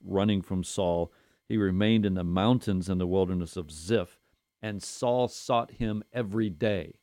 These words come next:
<laughs> He's looking for him every day. Saul's not given up. He wants to kill David.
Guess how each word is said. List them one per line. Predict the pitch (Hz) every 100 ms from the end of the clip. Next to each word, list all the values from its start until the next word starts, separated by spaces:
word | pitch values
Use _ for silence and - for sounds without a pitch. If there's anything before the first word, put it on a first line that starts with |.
| _ _
<laughs> | _ -
He's | 151 170 127 127
looking | 110 113
for | - 110
him | 104 -
every | 127 98 113
day. | 95 104 85 80 _ _ _
Saul's | - 123 117 110 104
not | 104 98 85
given | 110 107 92
up. | 76 101
He | 104
wants | 95 95 -
to | -
kill | - - 95
David. | 90 95 90 80 -